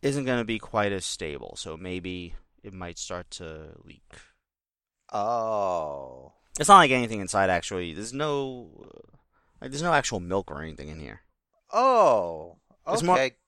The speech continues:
Speaker 1: yeah, it's more like a Best Buy date.
Speaker 2: Oh, so it's just a little old.
Speaker 1: Yeah.
Speaker 2: Okay, never mind. I thought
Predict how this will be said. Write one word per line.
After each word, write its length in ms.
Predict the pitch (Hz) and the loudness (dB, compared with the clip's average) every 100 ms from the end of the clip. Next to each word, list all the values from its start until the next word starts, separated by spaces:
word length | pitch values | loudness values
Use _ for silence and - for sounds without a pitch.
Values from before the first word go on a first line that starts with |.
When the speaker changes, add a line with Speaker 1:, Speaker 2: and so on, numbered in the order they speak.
| _ _ - | _ _ 4
Speaker 1:
yeah, 140 | 147 | 4
it's 120 | 110 | 6
more 120 | 151 | 4
like 140 | 170 131 | 4 4
a 60 | |
Best 300 | 98 107 - | 6 4 4
Buy 240 | - 78 76 | 0 0 0
date. 260 | 76 64 - - - _ _ _ _ _ - | -4 -8 -12 -20 -20 _ _ _ _ _ -4
Speaker 2:
Oh, 1300 | 175 208 233 240 240 233 214 185 151 123 107 92 90 | 2 4 6 8 8 10 12 10 10 6 4 2 -4
so 340 | - 127 127 131 | -8 -4 -2 -2
it's 180 | 151 - | -4 -6
just 320 | 160 160 - | -6 -6 -6
a 60 | |
little 300 | 147 151 151 | -8 -6 -4
old. 680 | 139 131 170 143 95 80 78 - _ _ | -4 0 0 0 -2 -6 -16 -20 _ _
Speaker 1:
Yeah. 200 | 147 90 - _ _ _ _ _ | 4 4 2 _ _ _ _ _
Speaker 2:
Okay, 560 | 135 226 170 139 156 190 | -6 -4 -2 -2 -2 -8
never 180 | 143 - | -12 -10
mind. 340 | 120 113 135 | -8 -6 -6
I 60 | 123 | -10
thought 360 | - 131 123 | -6 -4 -4